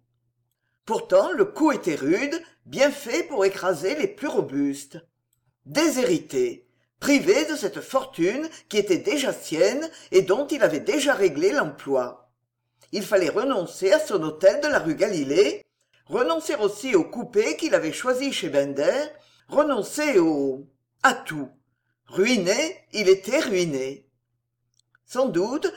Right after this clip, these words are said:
ce n'était pas la première fois que cela lui arrivait, mais au moins il avait joui des deux fortunes qui avaient fondu dans ses mains, tandis que celle-là lui échappait au moment même où il allait la saisir. À cette pensée,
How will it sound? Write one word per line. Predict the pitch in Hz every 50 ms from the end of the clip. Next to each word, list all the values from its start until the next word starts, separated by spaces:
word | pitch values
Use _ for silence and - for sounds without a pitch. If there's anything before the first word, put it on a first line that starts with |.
| -
ce | - - 208
n'était | 202 185 - - 165
pas | - - 285
la | 320 330
première | 311 - 285 269 233 208 190 185 185
fois | - - - - 277 294
que | - 294 262
cela | - - 170 131 147 208
lui | 262 294 294
arrivait, | 269 196 190 175 151 - 135 135 131 139 151 - _ _ _ _ _ _ _ _ -
mais | 151 185 233 285 - -
au | - 175
moins | 160 139 143 170 202 262 349 381 - - -
il | - 196
avait | - - 165 160 147
joui | 135 - 190 226 202 202 247 311 294
des | 208 165 139
deux | - - 202
fortunes | 196 - - - - - - 165 165 196 240 285 330 359 - - _
qui | - 202
avaient | 185 165 165 160
fondu | 165 - 262 285 294 285 294 277
dans | 208 175 160
ses | - - 156 127
mains, | 117 123 139 175 214 277 339 - _ _ _ -
tandis | - 247 240 160 - 233 285 311
que | - 330
celle-là | 285 - - 190 175 156 147 160 208 269 269
lui | 175 151 165
échappait | 202 - - - 160 - - - 156 185 233 320 403 - - _ _ _ _
au | - 190 196
moment | 170 170 226 294 302 269 190
même | 160 151 147 170 240 294 320 294
où | 233 185
il | 170 165
allait | 165 156 165 208 523
la | 302 285 254
saisir. | 240 - 190 160 143 123 127 131 127 131 147 - _ _ _ _ _ _ _ _ _ _ _ _ _ _ _ _
À | - -
cette | 262 339 302 - 220
pensée, | - - 147 143 151 151 - - 170 202 269 311 311